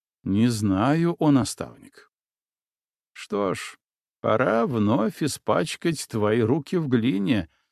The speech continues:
сказал старец. "В ближайший свободный день отправляйся в мастерскую Ашура и садись за свой ученический стол.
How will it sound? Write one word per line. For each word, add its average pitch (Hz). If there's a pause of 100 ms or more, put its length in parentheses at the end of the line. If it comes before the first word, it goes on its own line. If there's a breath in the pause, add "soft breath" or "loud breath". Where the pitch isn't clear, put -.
сказал 95
старец. - (560)
"В 101
ближайший 160
свободный 143
день 127 (420)
отправляйся 147
в 143
мастерскую 147
Ашура 147 (340)
и 190
садись 151
за 120
свой 135
ученический 110
стол. -